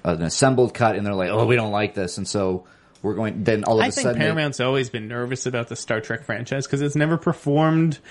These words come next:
Speaker 2: the way an elite franchise should.
Speaker 1: Yeah. Is that, do you think that's because of the, how it w-, the story was told? That, like, it,
Speaker 2: I,
Speaker 1: this
Speaker 2: I don't know what it, I mean,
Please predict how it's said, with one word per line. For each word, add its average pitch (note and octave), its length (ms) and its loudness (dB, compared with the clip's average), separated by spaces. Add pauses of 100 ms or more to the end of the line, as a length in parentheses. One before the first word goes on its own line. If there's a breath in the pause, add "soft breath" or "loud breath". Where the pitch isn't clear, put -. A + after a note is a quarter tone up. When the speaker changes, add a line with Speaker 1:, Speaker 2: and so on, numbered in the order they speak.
(380 loud breath)
Speaker 2:
the C#3 120 6
way D3+ 300 4
an D3+ 100 0
elite D3 320 2
franchise D#3+ 640 2
should. - 380 0 (540 loud breath)
Speaker 1:
Yeah. G#2+ 380 4 (180)
Is A#2 180 4
that, C#3 480 0
do B2 80 -2
you C#3 60 0
think A#3+ 180 -4
that's - 180 -4
because A#2+ 480 0
of C3+ 140 -2
the, C3 320 4
how A#2+ 500 4
it A#2 40 4
w-, G#2+ 220 0
the G2 140 -2
story G#2+ 420 2
was F#2 180 2
told? A2 480 0 (400 soft breath)
That, G2+ 200 2
like, G2 300 2
it, - 220 -4
Speaker 2:
I, C#3 140 2
Speaker 1:
this - 220 -6
Speaker 2:
I C#3 120 -2
don't D#3+ 100 -2
know D#3 140 0 (100)
what C#3+ 240 -2
it, D3+ 240 -4
I D3 80 0
mean, C3+ 260 -2